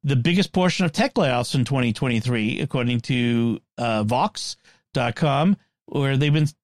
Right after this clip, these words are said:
basically, a lot of these companies have been laying off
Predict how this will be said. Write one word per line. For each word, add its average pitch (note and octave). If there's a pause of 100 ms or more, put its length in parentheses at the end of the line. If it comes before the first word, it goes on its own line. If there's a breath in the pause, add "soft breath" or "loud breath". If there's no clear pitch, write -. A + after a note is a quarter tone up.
(280)
basically, G3 (460 soft breath)
a F#3+
lot G3+
of A#3+
these A#3
companies G3+
have E3+
been C#3+ (560)
laying E3+
off D3+